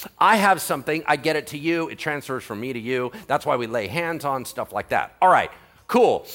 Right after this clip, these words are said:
You're like, "Ooh, that was weird. I forgot about that story." But there's another one.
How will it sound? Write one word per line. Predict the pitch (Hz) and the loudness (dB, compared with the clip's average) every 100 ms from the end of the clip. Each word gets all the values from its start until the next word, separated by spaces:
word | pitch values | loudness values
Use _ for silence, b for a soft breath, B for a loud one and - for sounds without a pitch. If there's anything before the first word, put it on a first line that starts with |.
| - | -6
You're | 156 190 | -2 2
like, | 160 147 | 2 2
"Ooh, | 254 247 | -2 0
that | 160 160 | 0 2
was | 220 269 131 | 4 4 0
weird. | 143 107 90 | -4 -4 -2
I | 131 | -2
forgot | 147 196 262 | 0 2 2
about | 214 135 | 2 0
that | 120 98 | -2 -4
story." | - 107 92 226 | -2 -2 -2 -4
But | - 359 | 2 4
there's | 349 339 | 4 4
another | 370 466 466 466 | 6 6 6 6
one. | 202 107 85 | 4 2 -2